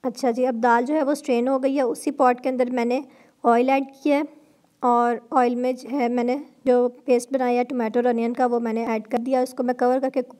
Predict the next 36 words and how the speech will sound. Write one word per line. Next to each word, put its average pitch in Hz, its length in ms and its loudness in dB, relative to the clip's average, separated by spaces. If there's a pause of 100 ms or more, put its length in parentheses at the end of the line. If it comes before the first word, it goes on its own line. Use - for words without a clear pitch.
करूँगी 262 300 0
जब 254 180 -4
तक 240 160 -2
इसका 254 220 -4
पानी 233 340 0
ड्राई 214 240 0
नहीं 214 140 -4
हो 214 100 -4
जाता। 202 300 -4 (760)
ठीक 262 160 -2
है, 262 80 4
जैसे 254 180 0
ही 285 100 -6
पानी 254 280 0
अब 254 80 -2
ड्राई 240 220 2
हो 254 120 2
गया, 277 180 -2
इसका 277 220 -4
अब 233 80 0
मैं 240 100 -2
इसमें 240 200 -2
मसाले 233 420 -2
ऐड 214 200 -2
कर 226 160 -2
रही 226 140 0
हूँ। 285 160 -6 (340)
मसालों 262 380 2
में 285 100 -4
मैंने 262 300 0
जो 269 100 -2
है 240 240 0
वो 254 260 2 (480)
रेड 247 200 2
चिली 269 220 -4
पाउडर, 254 480 2